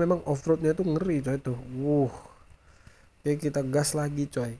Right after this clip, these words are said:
Kita naikin gas kita tuh. Gua nggak tahu ini ada lima puluh persen, berapa puluh persen gitu, dan nggak tahu sebenarnya itu fungsinya apa gitu loh.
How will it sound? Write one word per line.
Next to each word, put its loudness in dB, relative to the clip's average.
Kita -4
naikin -2
gas -2
kita -4
tuh. -6
Gua 0
nggak -4
tahu 2
ini 2
ada 2
lima 4
puluh 4
persen, 0
berapa 2
puluh 0
persen 0
gitu, -2
dan -2
nggak 0
tahu 0
sebenarnya 2
itu -6
fungsinya -2
apa -2
gitu -4
loh. -6